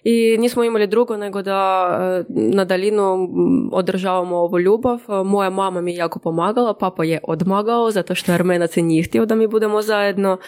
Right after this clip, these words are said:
zbog, e, cijele te slike u Sovjetskom savezu, cura koja ide van negdje,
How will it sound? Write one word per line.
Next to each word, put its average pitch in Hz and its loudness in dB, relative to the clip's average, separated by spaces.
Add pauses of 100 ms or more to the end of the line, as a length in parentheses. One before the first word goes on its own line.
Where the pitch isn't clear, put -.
(320)
zbog, 185 0
e, 185 -2
cijele 185 -2
te 180 -2
slike 185 2
u 160 2
Sovjetskom 170 -2
savezu, 165 -2
cura 170 0
koja 165 0
ide 160 0
van 170 -2
negdje, 156 -2